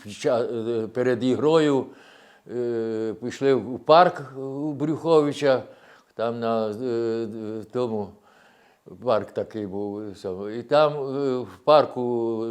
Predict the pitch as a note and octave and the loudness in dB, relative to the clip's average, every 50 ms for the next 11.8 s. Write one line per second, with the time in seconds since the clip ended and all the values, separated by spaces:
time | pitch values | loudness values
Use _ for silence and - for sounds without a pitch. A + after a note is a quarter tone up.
0 | G#2 - - A#2 A2+ A2 A2+ G#2 G#2+ A2 B2 D3 E3 D#3+ D3+ C#3+ B2 - - - | -8 -6 -6 -6 -4 -2 0 2 2 4 6 6 6 6 6 4 0 -2 -6 -4
1 | C3+ C3+ D3 D3 C3 A#2 G2+ - G#2+ A#2 A2+ A2 A2 G#2 - - _ _ _ _ | 0 2 2 2 0 -2 -6 -6 -6 -4 -4 -4 -6 -8 -12 -20 _ _ _ _
2 | _ _ - - E3 E3+ F3+ E3+ D3+ C3 - - - - - - _ _ _ - | _ _ -6 0 2 2 2 2 0 -6 -12 -20 -20 -20 -20 -20 _ _ _ -8
3 | C3 C#3+ C3+ C#3+ D3+ C#3+ D3+ E3 E3+ E3 D#3+ D3+ D3 D3+ D3 A#2+ G2+ A#2 C#3 C3 | -6 -2 0 2 2 2 2 2 2 2 0 -2 -2 -4 -4 -6 -8 -6 -6 -6
4 | C3 B2+ A2 G#2 G2+ F#2 F2 F2+ - _ - C3 C3+ C#3+ C3+ D3+ D#3+ D#3 E3+ F#3 | -6 -6 -8 -10 -10 -12 -12 -12 -14 _ -6 -4 -4 -2 -2 0 0 0 2 2
5 | F#3+ F#3 E3 D3 B2 A2+ - - B2+ B2+ D3+ D3+ C#3+ D3 - C#3 B2+ B2 A#2 - | 2 4 2 2 0 -2 -2 -2 2 4 4 4 4 4 4 2 2 2 0 -4
6 | - - _ _ _ _ _ _ _ G#2+ A2+ C3 E3+ G3 G3 F3+ D#3+ C#3+ C#3 C3+ | -16 -20 _ _ _ _ _ _ _ -12 -6 -2 2 2 2 2 2 0 0 2
7 | B2+ A#2+ A#2 G#2+ G2+ C3 B2+ C3 C#3 C#3 C3 A#2+ C3+ C#3 B2+ - - _ _ _ | 2 0 0 2 4 6 8 8 8 6 2 -2 -8 -12 -12 -14 -18 _ _ _
8 | - A#2 A2+ B2 C#3 C#3 C#3 C#3 C3 - - - C3+ B2+ A#2+ G#2+ - - _ _ | -10 -6 -2 0 2 2 2 2 0 -6 -8 -6 -4 -4 -4 -6 -10 -18 _ _
9 | _ _ _ _ _ _ _ - B2+ C3 C3 B2+ A#2+ A#2+ B2+ C3+ C3+ C3+ C3+ C3 | _ _ _ _ _ _ _ -8 -4 0 0 2 4 4 6 6 8 8 8 6
10 | C3 C3 B2+ A#2+ F#2 F2+ E2+ E2 G#2+ B2+ C3 D3+ D#3 D3 C#3 C3 B2 G#2 - - | 6 6 4 2 0 -6 -8 -8 -4 -2 0 2 6 8 8 8 8 6 2 -4
11 | - - - - - F2+ F#2 - - - - D3 E3 F3+ F3+ | -8 -12 -12 -12 -14 -16 -16 -16 -14 -6 0 4 4 6 6